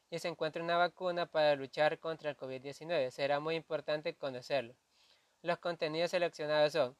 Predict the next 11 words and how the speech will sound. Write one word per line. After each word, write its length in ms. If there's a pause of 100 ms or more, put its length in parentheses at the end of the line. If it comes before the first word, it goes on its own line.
(120)
enfermedades 560
controladas 720
por 240
la 140
vacunación 840
e 100
importancia 640
del 120
control 380
de 80
vacunación 720